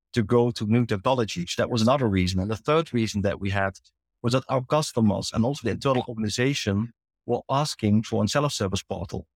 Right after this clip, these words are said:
So it was not only the website, but also self-service. And I think these th-, three reasons, and also the fact that we were looking for a C R M system, a pim,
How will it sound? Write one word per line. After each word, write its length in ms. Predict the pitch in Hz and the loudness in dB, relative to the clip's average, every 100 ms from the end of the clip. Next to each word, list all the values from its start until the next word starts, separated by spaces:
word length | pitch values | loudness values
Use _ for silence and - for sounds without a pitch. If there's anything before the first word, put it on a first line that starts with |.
| _ | _
So 160 | - 131 | -4 -2
it 80 | 120 | 0
was 140 | 127 | 0
not 180 | 143 175 | 0 0
only 260 | - 139 131 | -2 -2 0
the 80 | 120 | 0
website, 440 | 127 - 110 104 | -2 -2 0 0
but 120 | 101 - | -2 -6
also 220 | 123 104 | -6 -4
self-service. 800 | - 113 101 92 87 87 - - _ _ _ _ - | 0 0 -2 -4 -6 -8 -14 -16 _ _ _ _ -2
And 100 | 113 | 0
I 60 | |
think 360 | 113 135 127 107 | 0 2 2 2
these 260 | 139 143 - | -2 -2 -6
th-, 220 | - 90 | -12 -6
three 160 | - 127 | 0 2
reasons, 600 | 110 135 156 190 196 - _ _ _ _ - | 2 2 2 0 -2 -8 _ _ _ _ -6
and 120 | 104 | -2
also 260 | 135 143 123 | -2 -2 -4
the 100 | 110 | -2
fact 240 | 120 113 | -2 -2
that 140 | - 117 | -4 -2
we 80 | |
were 100 | 110 | 0
looking 460 | 110 139 135 117 110 | 0 0 0 0 -2
for 420 | - 110 104 101 | -2 2 2 2
a 240 | 104 92 95 | -2 -4 -4
C 220 | - 113 | -2 0
R 80 | 127 | 0
M 100 | 135 | 0
system, 680 | - 120 - 113 107 110 - | -2 -4 -2 -2 0 0 -2
a 80 | 120 | -6
pim, 480 | - 120 113 117 | 0 2 4 4